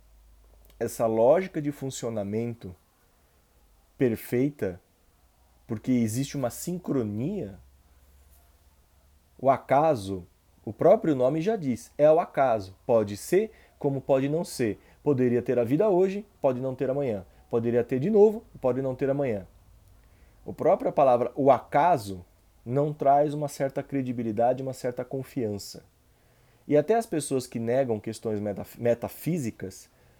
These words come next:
buscam na ciência certezas. Só que elas vão até um ponto que lhes conforta, que lhes é o suficiente.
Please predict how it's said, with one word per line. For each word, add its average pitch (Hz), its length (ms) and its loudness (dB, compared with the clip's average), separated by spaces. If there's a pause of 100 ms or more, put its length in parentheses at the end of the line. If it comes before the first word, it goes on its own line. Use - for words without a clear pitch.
(240)
buscam 151 680 2
na 113 180 -2
ciência 151 760 -2 (100)
certezas. 135 880 -6 (760)
Só 143 180 -2
que 143 100 -4
elas 151 200 0
vão 151 160 0
até 151 200 -2
um 165 140 -2
ponto 135 460 -4 (760)
que 131 100 -2
lhes 113 220 -2
conforta, 143 720 4
que 101 200 -8
lhes 101 320 -6
é 117 120 0
o 123 60 0
suficiente. 139 840 -8